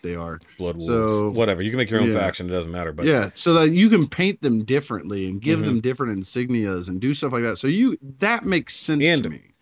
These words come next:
Speaker 2: And the fact that it's not a miniature, which is a pain in the ass and requires really small brushes and stuff or airbrushing. If it's a full
Speaker 1: Mm-hmm.
Speaker 2: size six or seven inch figure, you can do it, it,
Speaker 1: Still airbrush it.
Speaker 2: better, more people, or more people have the access to be able to paint something that large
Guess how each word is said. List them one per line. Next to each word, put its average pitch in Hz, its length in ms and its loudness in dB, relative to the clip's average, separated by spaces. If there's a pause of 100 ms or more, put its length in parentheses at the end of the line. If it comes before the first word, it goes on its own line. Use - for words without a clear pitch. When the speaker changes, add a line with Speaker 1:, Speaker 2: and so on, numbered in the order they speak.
(140)
Speaker 2:
And 156 260 2
the 120 60 -4
fact 127 260 0
that 113 100 2
it's 110 140 -2
not 120 160 -2
a - 20 -4
miniature, 107 480 0
which 95 220 -4
is 90 120 -6
a 92 40 -8
pain 117 240 -4
in 98 80 -4
the 101 80 -4
ass 117 260 -4
and 92 60 -8
requires 90 380 -2
really 101 160 -4
small 98 240 -2
brushes 95 340 -2
and 87 140 -6
stuff 95 260 -4
or 85 80 -6
airbrushing. 90 480 -2 (340)
If 104 140 -4
it's 98 80 -6
a 95 60 -8
full 147 240 4
Speaker 1:
Mm-hmm. 113 80 0
Speaker 2:
size 135 320 0
six 127 320 -6
or - 20 -10
seven 123 260 -2
inch 120 200 -4
figure, 120 420 -2 (420)
you 113 200 -2
can 135 160 2
do 113 500 0 (340)
it, 107 220 -4
it, 110 220 -8
Speaker 1:
Still 123 220 -4
airbrush 85 340 -6
it. - 40 -4
Speaker 2:
better, 156 240 6
more 131 300 0
people, 117 460 -4
or 90 180 -4
more 113 260 0
people 107 300 -4
have 95 120 -2
the 92 120 -2
access 92 420 -4
to - 100 -14
be 87 140 -4
able 85 160 -4
to - 100 -14
paint 90 240 -10
something 87 300 -8
that 87 200 -8
large 101 440 -8